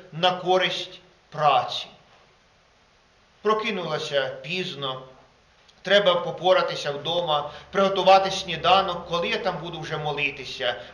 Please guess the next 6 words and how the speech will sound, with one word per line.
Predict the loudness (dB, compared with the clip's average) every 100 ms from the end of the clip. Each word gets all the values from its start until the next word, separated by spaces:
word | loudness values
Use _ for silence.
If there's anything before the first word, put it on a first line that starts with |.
| -8
потім, | -6 -4 -4 -2
може, | -2 -4
протягом | -6 -6 -6 -6 -8
дня | -4 0 0
прочитаю | 0 -8 -6 -4 -2
молитву. | -4 -6 -8 -10 -16 -20